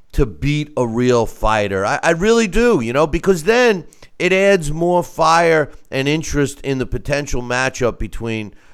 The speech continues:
uh, Deontay Wilder and, and Anthony Joshua. Anthony Joshua is the best heavyweight in the world. Deontay Wilder can't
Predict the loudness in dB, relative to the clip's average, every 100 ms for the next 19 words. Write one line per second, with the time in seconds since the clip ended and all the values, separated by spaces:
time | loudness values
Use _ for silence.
0 | -16 -6 -2 -2 -2 -4 -2 -2 -2 -4
1 | -4 -4 -4 -4 -6 -6 -6 -6 -8 -8
2 | -6 -6 -6 -8 -8 -4 -2 -2 -4 -4
3 | -4 -6 -8 -10 -6 -4 -4 -6 -8 -4
4 | -4 -4 -6 -4 -2 -2 -2 -2 2 2
5 | 0 -4 -20 -8 -2 0 2 2 2 2
6 | 2 2 2 -2 -8 -8 -2 -2 -2